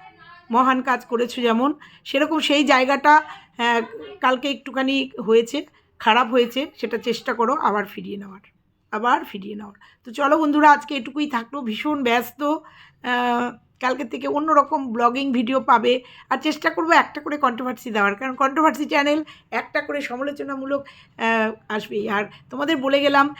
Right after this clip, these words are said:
এই দাদা বৌদি, দাদা, দাদা ভাই, সোনা দাদা, সোনা দিদি, প্রত্যেকের ভিডিও দেখেছে এবং প্রত্যেকের, প্রত্যেকের কমেন্ট বক্সে, কমেন্ট বক্স দেখে, কমেন্ট দেখেছে, যার জন্যই আজকে বাধ্য হয়েছে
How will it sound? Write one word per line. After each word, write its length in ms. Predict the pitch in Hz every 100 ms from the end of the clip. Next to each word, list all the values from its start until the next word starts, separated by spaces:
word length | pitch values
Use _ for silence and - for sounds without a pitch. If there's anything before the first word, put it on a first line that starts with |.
| -
এই 220 | 269 311
দাদা 240 | 294 285 302
বৌদি, 380 | 302 302 311 320 247
দাদা, 300 | 233 262 262
দাদা 320 | 240 247 285
ভাই, 300 | 277 240 208
সোনা 240 | - 302 330
দাদা, 480 | 311 302 285 254
সোনা 260 | 240 269 285
দিদি, 300 | 294 269 233 - -
প্রত্যেকের 560 | 330 359 381 370 370 339
ভিডিও 280 | 311 302 330
দেখেছে 420 | 311 311 320 311
এবং 200 | 311 294
প্রত্যেকের, 800 | 302 330 349 349 370 330 214 - _ _ _ _ _
প্রত্যেকের 560 | 294 311 302 302 330 302
কমেন্ট 380 | 277 277 294
বক্সে, 580 | 285 - - - 285 294 294 226 233 233 226 214 -
কমেন্ট 300 | 247 269 269
বক্স 180 | 269 220
দেখে, 380 | 247 247 269 196 - -
কমেন্ট 380 | - 247 277 277
দেখেছে, 440 | 247 262 262 262 - - -
যার 260 | 202 269 254
জন্যই 240 | 311 320
আজকে 260 | 294 - 277
বাধ্য 360 | 220 262 262
হয়েছে 420 | 311 294 254 320